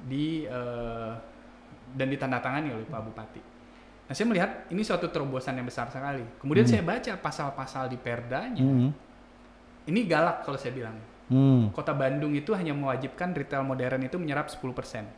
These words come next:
Speaker 2: Hmm.
Speaker 1: di Perdanya
Speaker 2: Hmm.
Speaker 1: mereka. Cianjur dua puluh persen mewajibkan retail modern menyerap
Speaker 2: Hmm.
Speaker 1: produk U M K M. Satu kata kunci.
Speaker 2: Hmm.
Speaker 1: Nah, terus kemudian kata kunci kedua apa? Kata kunci kedua adalah peningkatan kapasitas.
Speaker 2: Hmm.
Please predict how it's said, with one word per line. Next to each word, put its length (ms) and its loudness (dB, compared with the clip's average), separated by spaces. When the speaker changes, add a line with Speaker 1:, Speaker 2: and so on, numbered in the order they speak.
Speaker 2:
Hmm. 400 8
Speaker 1:
di 140 -10
Perdanya 460 0
Speaker 2:
Hmm. 80 8
Speaker 1:
mereka. 300 6
Cianjur 600 2
dua 240 2
puluh 200 2
persen 440 -2
mewajibkan 480 -2
retail 240 -4
modern 400 -2
menyerap 380 4
Speaker 2:
Hmm. 60 -12
Speaker 1:
produk 260 -8
U 60 -12
M 100 -12
K 100 -14
M. 160 -12
Satu 520 -4
kata 200 -6
kunci. 400 -6
Speaker 2:
Hmm. 320 8
Speaker 1:
Nah, 180 4
terus 200 0
kemudian 240 4
kata 160 2
kunci 240 -2
kedua 320 0
apa? 240 -6
Kata 180 -6
kunci 260 -2
kedua 320 0
adalah 220 -4
peningkatan 380 -6
kapasitas. 580 -10
Speaker 2:
Hmm. 320 6